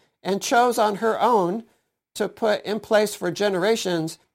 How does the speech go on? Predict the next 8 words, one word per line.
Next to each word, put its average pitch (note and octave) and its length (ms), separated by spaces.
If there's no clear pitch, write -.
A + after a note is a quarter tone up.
the E3+ 200
free A#3 340
will G#3 260
offerings F3 720
of D#3 240
these E3+ 220
additional D#3 920
Moedim. C#3+ 760